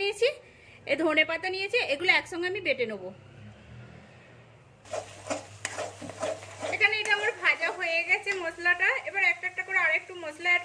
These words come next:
করব। হলদি দিলাম আধা চামচের মতো, এক চামচের একটু বেশি লঙ্কা গুঁড়ো দেবো, কেন কাঁচা লঙ্কা দেওয়া রয়েছে, আধা চামচ ধনে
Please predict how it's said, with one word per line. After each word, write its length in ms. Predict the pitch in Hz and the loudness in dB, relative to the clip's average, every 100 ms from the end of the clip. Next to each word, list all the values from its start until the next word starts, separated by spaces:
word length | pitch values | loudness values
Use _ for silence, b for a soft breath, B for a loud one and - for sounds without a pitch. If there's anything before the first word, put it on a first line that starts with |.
| 370 | -2
করব। 180 | 370 370 440 - - - - - - - - - - - - - | -6 -2 -4 -6 -16 -20 -20 -20 -20 -20 -20 -20 -20 -20 -12 4
হলদি 260 | 339 359 392 | 4 4 0
দিলাম 180 | 403 392 381 | 4 4 4
আধা 140 | 339 349 | 2 2
চামচের 360 | 381 381 403 392 | 0 0 0 0
মতো, 200 | 392 415 508 - - - - - - - - - - - - - - - 311 | -2 -2 -4 -6 -18 -20 -20 -20 -20 -20 -20 -20 -20 -18 -18 -18 -18 4 4
এক 80 | 330 | 6
চামচের 360 | 415 415 427 440 403 | 0 -2 0 2 2
একটু 120 | 427 415 | -2 -4
বেশি 160 | 359 392 339 | -4 -2 -4
লঙ্কা 240 | 320 359 370 | -4 -8 -4
গুঁড়ো 180 | 403 403 | -4 -2
দেবো, 180 | 415 466 640 - - - - | -2 -2 -4 -10 -18 -18 0
কেন 140 | 359 392 | 2 4
কাঁচা 220 | 359 339 392 | 2 2 -2
লঙ্কা 220 | 370 370 381 | -2 2 2
দেওয়া 160 | 349 339 370 | 6 4 4
রয়েছে, 300 | 392 427 440 587 - - - - - - - - - - - - - | 2 0 -2 -2 -12 -20 -20 -20 -20 -20 -20 -20 -20 -20 -20 -10 -4
আধা 140 | 302 349 | 0 0
চামচ 240 | 403 403 381 | 0 0 -2
ধনে 200 | 349 320 | 2 2